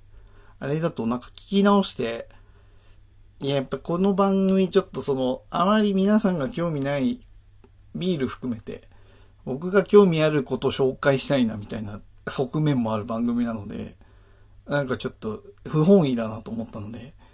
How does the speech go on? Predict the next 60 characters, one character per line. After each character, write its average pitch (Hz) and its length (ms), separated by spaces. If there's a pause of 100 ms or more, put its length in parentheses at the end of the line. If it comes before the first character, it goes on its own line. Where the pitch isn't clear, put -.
(460)
ち - 100
ょ - 20
っ 127 40
と 123 60
も 123 200
う 131 40
一 127 160
回 120 300 (1160)
説 127 300
明 117 80
し 101 80
よ - 100
う 110 40
か - 40
な。 131 60
本 139 220
当 131 80
に、 123 160 (280)
本 185 280
当 196 160
に 185 100
好 - 60
き - 180
な 143 120
の 120 100
は 127 140
愛 151 200
が 127 160
あ 131 40
る 127 120
の 117 100
っ 110 60
て - 160
い 117 140
う - 20
よ 113 120
う - 20
な 104 80
説 120 320
明 117 80
に 131 80
な 120 60
っ - 40
ち - 80
ゃ 117 40
っ - 20
た - 120
と 123 60
思 117 160
う 110 40
ん - 20
で 104 80
す - 100
よ - 80
ね。 - 220 (300)
な 131 100
ん 117 60
か、 - 200 (460)
本 113 220
当、 - 260